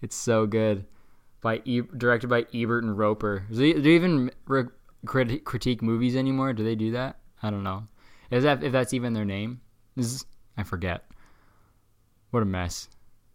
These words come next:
I'm really hungry. I want some alien veggies. Um, back to, okay, so SpaceX.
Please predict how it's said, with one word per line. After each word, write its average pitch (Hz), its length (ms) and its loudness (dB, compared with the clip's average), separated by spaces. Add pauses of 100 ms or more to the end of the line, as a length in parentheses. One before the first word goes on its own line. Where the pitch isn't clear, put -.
(360)
I'm 120 80 0
really 131 160 2
hungry. 101 300 0
I 98 40 -2
want 104 160 -4
some 104 220 -8
alien 107 560 -4 (180)
veggies. 92 720 -10 (800)
Um, 101 500 -4 (380)
back 143 240 2
to, 185 80 0
okay, 127 220 4
so 120 120 -2
SpaceX. 117 720 2